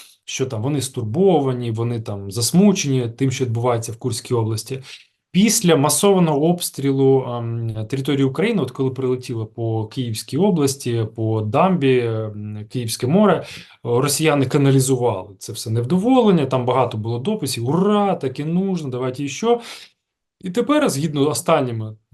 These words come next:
цими, ну, дослідженнями, близько п'ятнадцяти відсотків тільки росіяни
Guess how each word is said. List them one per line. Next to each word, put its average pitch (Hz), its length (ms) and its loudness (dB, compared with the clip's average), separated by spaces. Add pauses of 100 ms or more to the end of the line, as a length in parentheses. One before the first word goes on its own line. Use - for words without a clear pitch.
(160)
цими, 110 260 -4
ну, 101 440 -6
дослідженнями, 151 720 4 (720)
близько 156 340 -2
п'ятнадцяти 156 540 0
відсотків 127 480 -2
тільки 107 500 -4
росіяни 135 540 2